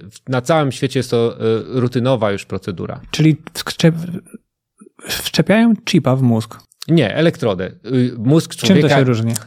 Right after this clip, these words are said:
Speaker 1: To, y, też troszkę dla mnie to, y, wygląda jak, e, takie archaiczne elektrody, bo to są takie druty, a chodzi o to, żeby, e, jak wszczepiamy coś w taką tkankę jak mózg,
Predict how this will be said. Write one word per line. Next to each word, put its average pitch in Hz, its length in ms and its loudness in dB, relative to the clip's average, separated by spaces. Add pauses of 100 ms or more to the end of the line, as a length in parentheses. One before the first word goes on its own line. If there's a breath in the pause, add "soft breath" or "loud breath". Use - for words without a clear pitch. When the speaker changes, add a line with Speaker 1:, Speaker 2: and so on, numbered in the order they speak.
(140)
Speaker 1:
To, 139 160 0
y, 127 420 -2
też 165 160 0
troszkę 127 380 -2
dla 107 240 0
mnie 143 160 2
to, 127 140 0 (340)
y, 104 40 2
wygląda 117 540 2
jak, 107 280 -2
e, 104 500 0
takie 117 260 -2
archaiczne 120 540 0
elektrody, 104 500 -2
bo 107 140 -4
to 110 120 -6
są 104 80 -6
takie - 180 -4
druty, 123 520 2 (360 loud breath)
a 113 80 -4
chodzi 110 280 0
o 127 120 2
to, 139 160 0
żeby, 107 540 0 (680 soft breath)
e, 98 540 -2
jak 110 180 -2
wszczepiamy 131 500 -2
coś 113 220 -4
w - 80 -16
taką 113 240 -2
tkankę 117 340 -4
jak 104 220 -2
mózg, 143 640 -2